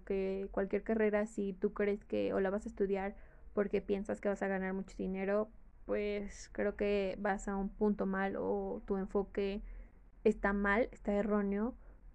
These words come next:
Si vas a estudiar algo es porque te gusta, porque lo quieres aprender, porque tienes curiosidad de saber qué es.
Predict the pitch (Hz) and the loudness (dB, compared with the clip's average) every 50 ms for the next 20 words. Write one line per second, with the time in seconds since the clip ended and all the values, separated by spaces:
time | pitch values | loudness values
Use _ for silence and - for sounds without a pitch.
0 | - - - - - - - 220 214 233 247 285 - - 214 214 214 208 214 214 | -20 -20 -20 -20 -10 -4 0 2 2 4 4 2 2 4 4 6 6 8 8 8
1 | 214 214 214 226 220 - 214 214 - - 208 202 208 - - 196 196 190 185 185 | 8 8 8 6 6 4 2 -2 -2 0 0 0 0 -2 -4 -2 0 0 -2 -2
2 | 202 - - - - - - - - - 202 202 196 214 220 220 - - 214 214 | -4 -8 -12 -18 -20 -20 -20 -20 -6 -2 0 2 4 4 2 4 2 2 2 2
3 | 214 214 214 - 196 196 - - - - 208 190 185 185 185 185 180 180 190 - | 2 0 0 -2 -4 -4 -6 -10 -10 -6 -4 -4 -2 -2 -2 -2 -4 -4 -6 -8
4 | - - 214 196 180 185 202 196 202 196 208 - 202 190 - 185 180 185 196 202 | -6 -4 -2 -2 -2 0 0 2 2 0 0 -4 -6 -4 -2 -2 0 0 2 2
5 | 208 214 220 220 226 226 226 - 208 214 - - 202 196 190 208 196 196 208 - | 4 6 8 8 6 6 4 0 -2 -2 -2 -4 -4 -4 -2 -4 -4 -4 -4 -4
6 | - 196 190 190 185 196 208 - 202 196 190 196 190 190 190 196 196 - 202 202 | -4 -2 -2 -2 -2 -4 -4 -4 -2 -2 0 0 0 -2 -4 -4 -4 -4 -2 -2
7 | 190 185 190 185 - 196 190 185 185 180 - - | -2 -2 -2 -4 -6 -8 -8 -8 -10 -12 -14 -16